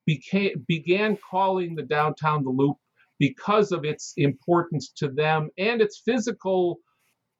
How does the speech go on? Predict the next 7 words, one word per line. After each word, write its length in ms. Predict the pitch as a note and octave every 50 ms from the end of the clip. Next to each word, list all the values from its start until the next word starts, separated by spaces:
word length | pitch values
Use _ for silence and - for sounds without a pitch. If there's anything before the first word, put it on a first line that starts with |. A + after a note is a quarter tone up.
| _ _ _ _ _
presence. 640 | - G3 A3+ C4 C4 F#3 D3 A#2 A2 - - - - -
I 80 | E3
mean, 140 | F3 F#3+ G3
you've 160 | G#3 G#3+ -
got 200 | - G#3+ G#3+ A3 A3 -
this, 360 | G#3 G3 - - - - - -
this, 400 | - E3 E3+ E3+ - - -